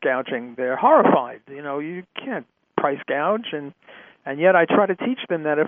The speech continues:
we allow prices to rise during an emergency, uh, more supplies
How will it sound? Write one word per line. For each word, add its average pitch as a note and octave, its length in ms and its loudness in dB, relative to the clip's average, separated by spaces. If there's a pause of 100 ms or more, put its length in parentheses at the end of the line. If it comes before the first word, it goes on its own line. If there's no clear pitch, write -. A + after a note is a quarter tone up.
we D#3 100 0
allow F3 260 2
prices F3+ 500 -2
to D3+ 80 0
rise D#3 400 0
during D3+ 220 -4
an D3+ 80 -2
emergency, F3 680 -4 (560)
uh, B2+ 140 -2
more D#3+ 340 2
supplies E3+ 400 4